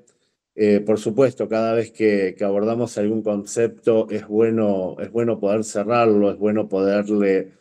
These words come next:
poder dar claridad a, a, a ese, a ese desarrollo que, que iniciamos y poder concluirlo, ¿no? Poder concluirlo y, bueno, eso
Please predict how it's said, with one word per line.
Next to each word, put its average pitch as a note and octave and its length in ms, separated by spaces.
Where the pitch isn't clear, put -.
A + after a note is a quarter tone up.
poder A2 360
dar A2+ 240
claridad G#2+ 800
a, E2+ 640
a, F#2 460
a G2+ 100
ese, G#2 600
a G#2+ 100
ese A2+ 200
desarrollo G2+ 1080
que, F#2 280
que F#2+ 100
iniciamos B2+ 800
y G#2 40
poder F#2+ 300
concluirlo, F2 840
¿no? A2 320
Poder F#2+ 240
concluirlo G2+ 800
y, F2+ 280
bueno, F2+ 420
eso G2+ 640